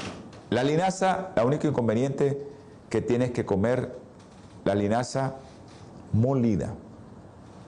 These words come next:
Muélala bien, bien molidita como pinolito tiene que quedar. Y usted se puede comer treinta gramos de linaza, que es una cucharada grande,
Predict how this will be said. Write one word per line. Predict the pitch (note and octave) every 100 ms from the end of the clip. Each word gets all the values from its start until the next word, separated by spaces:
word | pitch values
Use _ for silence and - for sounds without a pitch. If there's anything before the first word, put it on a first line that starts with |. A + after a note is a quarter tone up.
| -
Muélala | D#3 - E3+ G#3+ A2
bien, | C#3 G2 - - - - - - - - - -
bien | A2+ C3+ G3+ G3+ D3+
molidita | B2+ B2+ D3+ B2
como | - G#2+ G2+ -
pinolito | A#2+ G#2+ A#2 D#3+ -
tiene | - A2 G#2+
que | F2
quedar. | E2+ A2 C#3+ C#3 - - - - -
Y | C3+
usted | B2 B2+
se | B2 C#3
puede | B2+ A#2 A2+
comer | A2+ A2 G2+ F2+ - - - - - - - - -
treinta | - F2+ A#2 C#3+
gramos | D3 C3+ B2 G2
de | F#2
linaza, | F#2 F#2 A#2 C3 -
que |
es | F2+
una | G2+ G#2
cucharada | - G#2 G#2+ G#2 A2
grande, | A2+ F2+ F2 A2